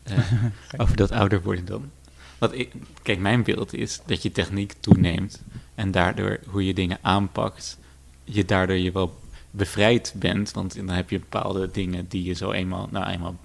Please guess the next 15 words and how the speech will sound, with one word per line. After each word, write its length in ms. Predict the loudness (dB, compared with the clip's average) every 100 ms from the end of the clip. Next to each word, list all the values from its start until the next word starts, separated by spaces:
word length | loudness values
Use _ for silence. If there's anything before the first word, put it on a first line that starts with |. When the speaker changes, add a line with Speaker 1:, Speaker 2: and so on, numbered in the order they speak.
| -20 -20 -14
Speaker 1:
aanpakt 460 | -4 -2 -2 -6 -6
zoals 220 | -8 -8
je 80 | -6
ze 100 | 0
aanpakt 560 | 0 0 -4 -6 -12
en 140 | -10 -4
daaromheen 580 | 0 0 0 0 -2 -2
dus, 360 | -6 -6 -12 -16 -20 -16
eh, 120 | -10 -10
een 240 | -8 -12
vrij-, 320 | -4 -2 -2
een 60 | -4
bepaalde 340 | -4 -2 -2
vrijheid 540 | -2 0 0 -2 -8 -12 -10
hebt. 380 | -8 -10 -18